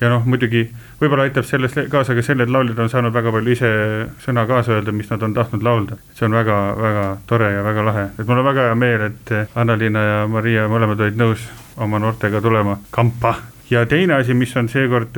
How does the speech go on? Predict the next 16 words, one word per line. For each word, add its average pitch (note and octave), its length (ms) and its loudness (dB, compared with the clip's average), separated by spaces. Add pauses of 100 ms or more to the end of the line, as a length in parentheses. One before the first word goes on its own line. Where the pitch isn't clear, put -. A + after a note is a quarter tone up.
(100)
Memoril A#2+ 580 0 (160)
väga B2 280 0
uus A#2+ 240 0
asi, A#2 220 -2
on G#2 80 -4
see, A#2 160 -2
et A2 160 -4
minu D3 260 4
ajal, C3+ 300 2 (300)
või C3+ 100 2
noh, C3 100 -2
kui A#2 140 0
mina C3 180 2
olen A#2+ 160 2
juhatanud B2 460 0
seda, A2+ 240 -2